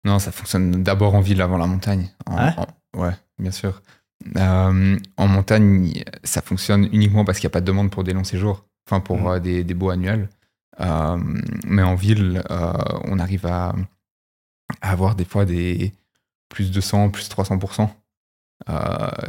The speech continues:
Speaker 1: ce qui est assez énorme.
Speaker 2: Ah ouais, quand même.
Speaker 1: Euh, ne-, enfin, ouais, dans les cen-, dans les cen-, je, sans citer de ville précise, mais dans les centres urbains, euh, euh, de l'arc lémanique, euh, ne-, ça, ça marche vraiment bien.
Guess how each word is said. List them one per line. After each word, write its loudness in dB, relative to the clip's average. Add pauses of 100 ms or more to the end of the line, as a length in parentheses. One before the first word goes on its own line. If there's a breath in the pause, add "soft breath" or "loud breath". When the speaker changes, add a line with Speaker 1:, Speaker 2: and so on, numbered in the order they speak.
Speaker 1:
ce -10
qui -6
est -4
assez -2
énorme. 2 (220)
Speaker 2:
Ah -6
ouais, -6
quand -8
même. -8 (240)
Speaker 1:
Euh, -6 (920)
ne-, -2 (380)
enfin, -4
ouais, -4 (120)
dans -8
les -4
cen-, -4
dans 0
les 2
cen-, 0
je, 0
sans 0
citer -2
de 0
ville 0
précise, -4
mais -4
dans -2
les -2
centres -4
urbains, 2
euh, 2 (480 loud breath)
euh, -2
de -2
l'arc -6
lémanique, -2 (420)
euh, -4 (120)
ne-, -6 (200)
ça, -6
ça -4
marche -2
vraiment 0
bien. 0